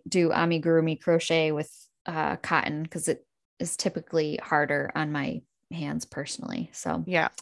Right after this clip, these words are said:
Speaker 1: it was, it was a success, and I'm really happy with the finished little bear. She's
Speaker 2: Yes. Yes, so cute. His little accessory is awesome. I love that your
Speaker 1: <laughs>
Speaker 2: dolls and toys and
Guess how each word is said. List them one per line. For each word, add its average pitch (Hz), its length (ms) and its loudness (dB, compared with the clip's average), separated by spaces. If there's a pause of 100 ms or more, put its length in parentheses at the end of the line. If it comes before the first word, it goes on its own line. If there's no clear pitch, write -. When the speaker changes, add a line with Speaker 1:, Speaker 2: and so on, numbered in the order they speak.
(640)
Speaker 1:
it - 80 2
was, 440 340 8
it 269 60 6
was 311 180 4
a 320 60 4
success, 302 680 4
and 226 240 4
I'm 233 200 6
really 247 240 8
happy 240 420 0
with 226 280 -4
the 208 320 0
finished - 600 -4 (380)
little 208 200 -2
bear. 208 400 0 (500)
She's 202 80 0
Speaker 2:
Yes. - 540 6 (320)
Yes, 190 300 6
so - 280 6
cute. - 320 6
His 233 200 4
little 220 200 4
accessory 208 500 2
is 185 100 2
awesome. 175 340 2
I 220 160 6
love 269 220 4
that 311 160 4
your 226 200 10
Speaker 1:
<laughs> 233 60 8
Speaker 2:
dolls 190 480 8
and 185 120 -6
toys 180 600 4
and 175 280 -2